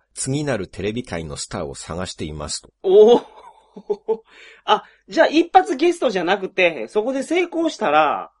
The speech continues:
Speaker 2: 「こいつやで」と。光るもんがあると。
Speaker 1: そうなんです。
Speaker 2: きら星見つけたってなったら、そっからもう成功は約束されてるんですね。
Speaker 1: そういうことです。
Speaker 2: はい、はい、はい。
Speaker 1: 次世代のスターを探してるわけですから。
Speaker 2: なるほど。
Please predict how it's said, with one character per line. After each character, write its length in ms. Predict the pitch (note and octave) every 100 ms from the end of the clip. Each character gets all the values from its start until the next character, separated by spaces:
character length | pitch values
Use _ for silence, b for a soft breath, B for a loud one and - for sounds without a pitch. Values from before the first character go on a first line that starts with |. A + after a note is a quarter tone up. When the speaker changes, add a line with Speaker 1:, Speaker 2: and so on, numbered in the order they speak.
| _ - -
Speaker 2:
「こ 160 | C4
い 60 | D#4
つ 140 | F#4+
や 120 | D#4+
で」 160 | G#3 D3+
と。 280 | C#3 - - _ _ _ _ _
光 320 | - - C#4+ A3+
る 20 |
も 140 | A3+
ん 40 | G3+
が 100 | D3+
あ 40 |
る 140 | E3+
と。 0 |
Speaker 1:
そ 80 | E3+
う 20 |
な 80 | G2+
ん 40 | D#2
で 60 |
す。 40 | _ _ _
Speaker 2:
き 100 | B3
ら 100 | D#4+
星 200 | D#4 A3+
見 100 | B3
つ 80 | -
け 100 | C4
た 100 | G3
っ 40 |
て 60 | D#3
な 120 | D3
っ 80 | -
た 100 | F#3+
ら、 360 | G3+ C3+ G#2+ -
そ 120 | G#3+
っ 40 | G#3+
か 100 | C#4+
ら 100 | C4+
も 100 | G#3+
う 20 |
成 180 | C4+ C#4
功 180 | B3+
は 100 | C4
約 200 | A#3 C4+
束 160 | D#4 C#4+
さ 100 | C#4
れ 60 | C4
て 100 | B3+
る 100 | G3+
ん 40 |
で 80 | B2+
す 100 | -
ね。 220 | G#3 G#3+ _ _ _ _
Speaker 1:
そ 140 | -
う 20 | B2+
い 20 |
う 20 |
こ 80 | C3
と 100 | F#2
で 100 | C2+
す。 140 | -
Speaker 2:
は 140 | - B2
い、 40 |
は 80 | A2
い、 0 |
は 60 | F#2
い。 320 | _ - - _
Speaker 1:
次 140 | F#2+ C#3+
世 140 | B3+
代 180 | B3+ A3
の 100 | D3+
ス 140 | -
タ 180 | - F#3+
ー 40 |
を 160 | E3+ E3+
探 260 | - G2+ G2
し 60 |
て 80 | G2
る 80 | F2+
わ 80 | E2
け 80 |
で 100 | C2+
す 60 | B2
か 60 | C#3+
ら。 60 |
Speaker 2:
な 60 | D3+
る 40 |
ほ 60 | C3+
ど。 240 | A2+ G2